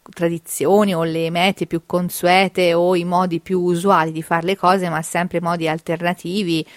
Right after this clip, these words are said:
o più economici o comunque che abbiano un risvolto di tipo più sociale. E parliamo in particolare di turismo responsabile. Che cos'è il turismo responsabile?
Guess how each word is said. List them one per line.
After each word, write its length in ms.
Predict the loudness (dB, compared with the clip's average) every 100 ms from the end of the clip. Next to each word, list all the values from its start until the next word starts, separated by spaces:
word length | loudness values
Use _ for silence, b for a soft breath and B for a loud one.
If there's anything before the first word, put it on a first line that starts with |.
| b b
o 140 | -2
più 140 | 0 -2
economici 600 | 0 0 2 0 0 -2
o 60 | -4
comunque 460 | -4 -4 -4 -4
che 120 | 0
abbiano 360 | 0 0 -2 -4
un 80 | -2
risvolto 560 | -2 -2 2 2 0
di 80 | -4
tipo 320 | -6 -6 -4
più 120 | -4 -6
sociale. 440 | -8 -6 -2 -2
E 60 | 0
parliamo 580 | -2 0 2 2 2 0
in 180 | -2 -4
particolare 600 | -6 -4 -2 2 2 2
di 100 | -2
turismo 480 | -4 -4 -4 -8 -6
responsabile. 1160 | -6 -6 -6 -8 -8 0 2 2 0 -2 -4 -2
Che 140 | -4
cos'è 260 | 0 0 0
il 100 | -2
turismo 340 | -4 -4 -4
responsabile? 840 | -6 -8 -12 -8 0 2 2 0